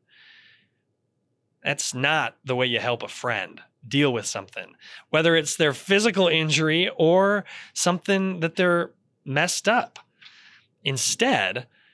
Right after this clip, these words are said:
you gently and patiently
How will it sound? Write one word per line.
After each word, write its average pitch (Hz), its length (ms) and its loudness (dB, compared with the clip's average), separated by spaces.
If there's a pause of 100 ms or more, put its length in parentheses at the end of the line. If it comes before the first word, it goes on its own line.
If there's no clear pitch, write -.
(800)
you 123 200 -4
gently 127 840 -4 (380)
and 104 180 -20
patiently 180 800 -2